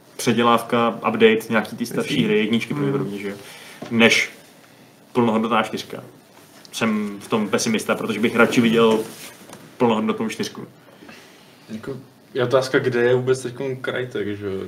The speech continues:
Speaker 3: Ten jako
Speaker 2: Hmm.
Speaker 3: má takových problémů se vším možným a
Speaker 2: Hmm.
Speaker 3: jestli jako třeba se chtějí zachránit nějakým novým enginem a budou ho prostě propagovat čtyřkou, jako možná to smysl dává, no.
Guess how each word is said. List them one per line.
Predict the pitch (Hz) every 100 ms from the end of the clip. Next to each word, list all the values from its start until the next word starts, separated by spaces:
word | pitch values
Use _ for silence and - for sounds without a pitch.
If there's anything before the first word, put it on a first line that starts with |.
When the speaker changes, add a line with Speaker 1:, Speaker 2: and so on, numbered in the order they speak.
| -
Speaker 3:
Ten | 110 107 107
jako | 110
Speaker 2:
Hmm. | 185 -
Speaker 3:
má | 120 120
takových | - 110 - -
problémů | - 120 123 123 131
se | 131
vším | 127 135 135
možným | 127 113 120 120 120 123 123 120
a | 117 117 117 117
Speaker 2:
Hmm. | 147 139 127
Speaker 3:
jestli | 120 120 151
jako | 147 160
třeba | 156 151 147
se | 151
chtějí | - 156
zachránit | 135 135 135 139 135
nějakým | 131 123 131
novým | 131 135 120
enginem | 120 120 123
a | 113
budou | 117 120 120
ho | 123
prostě | 123 -
propagovat | 123 113 123 123 127
čtyřkou, | 127 113 - 135 127
jako | 127 127
možná | 123 120 123
to | 123
smysl | - 120 131
dává, | 127 160 143
no. | 104